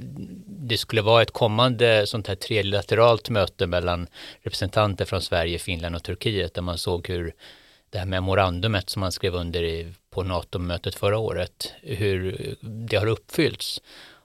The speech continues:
Och han, eh, uttalade sig väldigt positivt, eh, om det och sa att, eh, vi väntar oss, eh, goda nyheter. Och jag tror att det här, det faktum att då kommer den nya svenska terrorlagen ha trätt i kraft,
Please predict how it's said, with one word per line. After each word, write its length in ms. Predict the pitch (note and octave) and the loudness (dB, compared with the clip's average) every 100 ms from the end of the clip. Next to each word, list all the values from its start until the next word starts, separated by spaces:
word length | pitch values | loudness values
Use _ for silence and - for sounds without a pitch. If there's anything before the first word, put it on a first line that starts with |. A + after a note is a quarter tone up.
| _ | _
Och 180 | - - | -2 0
han, 320 | A2 G2+ G#2 | 2 2 2
eh, 400 | G#2+ A2 G#2+ A2 - - - | 0 2 2 0 -4 -10 -8
uttalade 340 | - A#2+ C3 A#2+ | -6 0 2 2
sig 120 | B2+ | 2
väldigt 200 | A2+ B2 | 2 0
positivt, 800 | G#3+ G3 - - G2+ G2 - - - | 0 0 -2 0 0 -2 -6 -10 -6
eh, 320 | G2 F#2+ - | -4 -2 -4
om 340 | - - A2 | -6 -4 0
det 240 | F#2 F2+ F2+ | 2 2 0
och 200 | G#2 G#2 | -2 0
sa 200 | G2+ F2+ | 2 2
att, 220 | - - | 0 0
eh, 180 | F2+ F#2 F#2+ | 0 0 0
vi 200 | B2+ A2 | 0 0
väntar 460 | A#2+ A2+ G#2+ A2 | 2 2 2 2
oss, 320 | G2 - - | 2 2 0
eh, 260 | A2 F#2+ G2 - - - - | 2 2 0 -4 -18 -20 -8
goda 320 | - A#2 G#2+ A#2 | 0 2 4 4
nyheter. 580 | A#2+ F#2 E2+ - - | 4 2 0 -2 -2
Och 120 | G#2 G#2 | 2 2
jag 100 | - | 6
tror 300 | C#3+ C#3+ C3 | 6 6 4
att 160 | - | 2
det 80 | A2 | 2
här, 280 | G2+ G2 F#2 - - _ | 4 2 0 -10 -20 _
det 120 | A2 | 2
faktum 540 | - A#2 - D3+ D3+ | 4 4 2 4 4
att 300 | A2 G2 - - - | 4 2 -4 -8 -8
då 300 | G#2+ A#2+ C3+ | 0 4 4
kommer 500 | - A#2+ G2+ G2 G2 | 4 4 4 2 2
den 320 | G2 F#2+ G2 | 2 0 0
nya 300 | G2 F#2 F2+ | 2 2 0
svenska 340 | - F#2+ - - | 0 -2 -2 0
terrorlagen 800 | G2+ F#2+ F#2+ A2 D3+ D3+ C#3+ A#2+ | 2 4 2 2 2 2 -2 0
ha 240 | G#2+ G#2 | 0 0
trätt 240 | - - - | 0 -2 -2
i 20 | |
kraft, 580 | - - - - - | -6 -6 -10 -12 -14